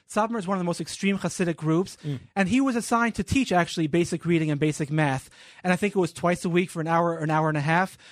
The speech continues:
Speaker 1: So, I mean, again, I don't know every single school. I do know some schools don't teach it, but it's my impression that most schools have at least some sort of basic reading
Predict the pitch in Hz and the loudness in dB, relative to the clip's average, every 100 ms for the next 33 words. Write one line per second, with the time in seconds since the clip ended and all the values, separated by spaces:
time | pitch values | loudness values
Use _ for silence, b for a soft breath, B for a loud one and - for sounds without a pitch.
0 | B B - 220 214 202 226 202 208 208 | B B -6 0 0 0 -4 -2 0 0
1 | 226 202 190 202 208 190 - - 180 190 | -2 -2 -2 -2 -4 -4 -6 0 2 2
2 | 202 180 208 220 202 - 196 202 - - | 0 -2 0 0 0 0 -2 -2 -4 -6
3 | 220 196 196 190 220 214 220 170 156 170 | -4 -2 -2 -2 -4 -2 -6 -2 -2 -2
4 | 180 202 - 190 208 175 165 185 - 180 | -2 -4 -2 -4 -2 -2 -2 -4 -4 -2
5 | 175 170 B B B 196 180 175 185 185 | -2 -4 B B B -2 -2 -6 -6 -6
6 | - - _ - - 220 214 180 156 b | -6 -14 _ -16 -2 0 0 -2 -8 b
7 | _ - 180 170 160 135 - 165 - 160 | _ -2 0 2 0 -2 -2 -2 -2 -6
8 | - - 151 170 156 156 | -6 -8 -2 0 0 -2